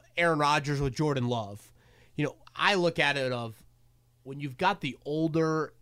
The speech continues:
aging quarterback, I'd rather have the young-ish, raw trait guy in that room. Ellinger to me is not that. Ellinger's kind of a defined ceiling. In case,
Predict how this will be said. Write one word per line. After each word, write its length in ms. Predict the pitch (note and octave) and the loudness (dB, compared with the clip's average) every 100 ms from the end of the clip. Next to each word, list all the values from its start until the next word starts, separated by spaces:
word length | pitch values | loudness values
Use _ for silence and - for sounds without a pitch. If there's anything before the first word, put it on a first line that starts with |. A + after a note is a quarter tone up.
| - - | -20 -8
aging 600 | D3 D#3+ F3 C#3+ D3+ C3+ | -2 0 0 2 2 2
quarterback, 800 | - D3+ C#3 A#2 G2+ G2 G#2+ - _ _ _ _ - | 0 -2 -2 -4 -6 -8 -12 -16 _ _ _ _ -8
I'd 300 | C#3+ E3 E3+ | -2 0 0
rather 400 | D3+ D3+ D3+ C#3 | 2 2 2 0
have 260 | C3 B2+ A#2 | 0 0 -2
the 100 | A#2 | -8
young-ish, 1400 | A2+ A#2+ B2 B2+ B2 A2+ - - C3+ C3 A#2 - - - _ _ - | -4 -2 0 0 0 -2 -8 -8 -4 -2 -2 -2 -4 -8 _ _ -12
raw 400 | B2 B2+ C3 C#3 | -4 -2 0 -2
trait 460 | - D#3 C3 A#2+ | -4 -2 -2 -2
guy 540 | - A#2 A#2 A#2 A2+ G#2 - | -4 -2 0 0 -2 -6 -6
in 220 | C3 B2 | -2 0
that 240 | A#2 G2 | 0 -2
room. 440 | A2 B2 A#2 A2 G#2+ | -2 0 0 -2 -2
Ellinger 360 | F3+ F#3 D3+ C3+ | 2 2 4 2
to 60 | A#2+ | 2
me 120 | A#2+ | 0
is 120 | A2 | 0
not 200 | G2 G2 | -8 -12
that. 280 | G#2 F#2+ - | -14 -16 -8
Ellinger's 420 | C3 C3 A#2+ A#2+ | -2 0 0 -4
kind 160 | - B2 | -6 -6
of 60 | A2+ | -6
a 40 | |
defined 440 | G#2+ - A2+ G#2+ G2+ | -8 -6 -4 -4 -4
ceiling. 460 | B2 A2+ G#2+ G2+ - - - - - _ _ _ _ _ - | -4 -4 -4 -8 -12 -20 -20 -20 -20 _ _ _ _ _ -2
In 160 | D3+ C#3 | -2 0
case, 720 | D#3+ F3+ C#3+ C#3 - - | 4 4 4 0 -4 -8